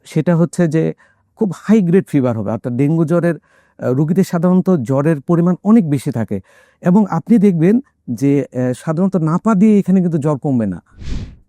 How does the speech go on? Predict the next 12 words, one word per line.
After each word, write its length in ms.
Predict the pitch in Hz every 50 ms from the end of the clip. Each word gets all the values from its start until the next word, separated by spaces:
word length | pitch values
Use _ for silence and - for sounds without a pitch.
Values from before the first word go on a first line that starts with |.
| _ _ _ _
আপনি 280 | - 143 - 185 196
দেখা 220 | 165 180 165 185 190
যাচ্ছে 260 | 170 185 175 - 196
দিনে 200 | 165 175 185 185
দুইটা 300 | 156 143 170 165 180 170
করে 160 | 151 180 175
নাপা 240 | 165 160 151 - 160
খাচ্ছেন 340 | - 165 - - 175 165 151
কিন্তু 180 | 156 151 151
জ্বর 180 | 117 160 160 160
কমছে 360 | 135 165 151 143 131 - 143
না, 140 | 117 98 -